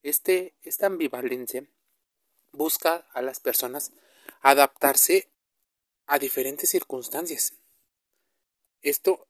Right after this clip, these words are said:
en búsqueda de optimizar energía no solo psíquica, sino física.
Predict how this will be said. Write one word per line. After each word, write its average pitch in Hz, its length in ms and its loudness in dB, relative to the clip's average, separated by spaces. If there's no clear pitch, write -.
en 180 160 -10
búsqueda 147 540 -8
de 135 400 -2
optimizar 135 680 -6
energía 147 600 0
no 143 120 -12
solo 185 280 0
psíquica, - 560 -4
sino - 300 -6
física. 175 440 -4